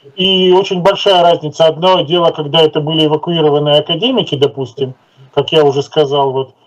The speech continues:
которые, а, снабжались по высшей категории, а другое дело рабочие какого-нибудь кировского завода, которые точно так же, а, в столовых получали вот эту же,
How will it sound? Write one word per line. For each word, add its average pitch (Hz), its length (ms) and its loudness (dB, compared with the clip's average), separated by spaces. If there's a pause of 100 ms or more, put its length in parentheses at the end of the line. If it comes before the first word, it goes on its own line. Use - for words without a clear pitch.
(120)
которые, 147 580 -2 (320)
а, 135 880 2 (120)
снабжались 165 840 0
по 160 300 2
высшей 151 320 -4
категории, 139 520 0
а 135 40 0
другое 160 380 2
дело 175 460 0 (280)
рабочие 165 540 0
какого-нибудь 160 480 -4
кировского 160 520 0
завода, 160 400 2
которые 156 440 0
точно 151 340 -6
так 175 240 0
же, 143 260 -2 (680)
а, 131 560 0
в - 40 -12
столовых 170 680 0 (500)
получали 151 560 2
вот - 200 0
эту 143 200 0
же, 135 320 0